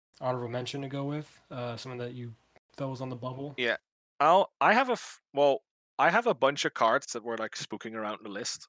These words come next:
Speaker 2: but the one that I will focus on, because it also makes another card better that could have been on, is, uh, Maddening Cacophony. Already kind of mentioned it earlier. I don't think mill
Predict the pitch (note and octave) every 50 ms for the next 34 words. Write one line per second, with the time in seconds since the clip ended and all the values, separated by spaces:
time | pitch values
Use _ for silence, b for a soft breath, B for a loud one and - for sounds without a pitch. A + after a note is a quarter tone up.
0 | _ _ _ - - - A#2 A2+ A#2+ B2+ C#3 C#3 C3+ B2 A#2+ A#2 - - - G#2+
1 | G2+ A2 - - E3+ - - F#3+ G3 G3 G#3 G#3+ F#3+ - - - - A#2 A2 A2+
2 | - - A#2 A2 G#2+ G#2 - - A2 G#2 G2+ G2+ A2 A2+ A2 - - A#2+ A2 A2+
3 | - - _ - F3 - C#3 E3+ F#3 F#3 B B B B _ _ _ - - -
4 | F#3+ F#3 F3 - - F3+ F3+ F#3 F#3 F#3 F#3+ F#3 b b b _ _ _ _ _
5 | _ - C#3+ D3 D3 C#3+ C3+ B2 - - - C3 B2+ B2 A#2+ A#2+ A#2 A2+ A2 A2
6 | G#2 G2 G2 - - - G2+ - - - - - - _ _ _ _ _ _ _
7 | _ _ A#2+ C3 D#3+ D#3 - F#3 F#3+ E3+ F3 F3+ F3+ F#3 F3+ - - G3+ F#3 D3+
8 | C#3 C3+ C3+ C3 C3 C3 C3 _ _ _ _ _ _ _ _ _ _ _ _ -
9 | A#2 A#2 C3+ E3+ E3+ - G3 F3+ C#3+ C#3 C#3 D3 C#3+ C#3+ C#3 C3+ C3 C#3 C3 -